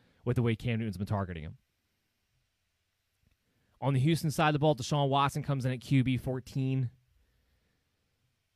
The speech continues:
We don't know yet if Stephon Gilmore is gonna be able to play in this game, but if he is, it will take away Will Fuller to some degree. However, given that Houston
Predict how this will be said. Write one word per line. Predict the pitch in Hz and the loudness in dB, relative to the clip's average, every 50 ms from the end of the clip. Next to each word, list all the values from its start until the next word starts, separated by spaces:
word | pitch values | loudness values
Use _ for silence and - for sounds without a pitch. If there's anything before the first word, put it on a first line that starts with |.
| _ - | _ 4
We | 165 233 | 4 6
don't | 302 302 254 | 8 8 6
know | 220 202 | 6 6
yet | 196 170 160 151 139 | 6 6 4 4 4
if | 143 131 | 2 -2
Stephon | - - - 165 143 139 131 | -2 0 0 2 2 2 2
Gilmore | 123 127 127 127 131 127 | 0 0 2 2 2 2
is | 117 | 2
gonna | 107 127 123 117 | 2 0 0 2
be | 120 | 2
able | 120 117 113 | 2 2 0
to | 104 - | -2 -2
play | - 131 120 117 | 0 0 0 2
in | 113 | 2
this | 107 107 104 98 | 0 0 -2 -2
game, | - 135 127 113 101 95 | -2 -2 0 0 0 0
but | 101 120 123 | 0 0 2
if | 135 131 - | 0 0 0
he | 143 139 156 - | -2 -6 -4 -4
is, | 202 220 196 156 147 139 127 | -2 2 2 4 4 2 0
it | 160 123 | -2 0
will | 143 151 170 170 | 2 4 4 4
take | - - 170 - | 2 0 -2 0
away | - 143 151 143 | 0 2 2 2
Will | 127 127 127 123 | 2 2 0 -2
Fuller | - - 139 131 127 127 | -2 0 0 2 2 2
to | 117 110 | 0 -2
some | - - - 139 135 135 | -4 -2 0 0 0 0
degree. | 131 117 101 113 120 120 | -2 -2 -2 0 0 0
However, | 107 101 143 165 170 - 185 226 220 180 135 123 101 104 117 120 - _ _ _ _ _ _ _ _ _ _ _ _ _ _ _ _ _ _ _ _ _ _ _ _ _ _ _ _ _ _ - | 0 0 0 -2 -2 0 0 2 2 2 2 0 -2 -2 -4 -6 -8 _ _ _ _ _ _ _ _ _ _ _ _ _ _ _ _ _ _ _ _ _ _ _ _ _ _ _ _ _ _ -6
given | 127 156 247 302 320 339 311 277 254 214 | 0 0 2 2 4 2 2 2 2 2
that | 208 196 196 190 180 170 - - - - - - _ | 2 2 2 2 0 -2 -4 -6 -10 -12 -14 -20 _
Houston | - - - 175 196 190 - - 185 185 175 170 160 156 147 139 | -12 -4 0 2 2 2 0 0 0 0 0 0 -2 -2 -4 -6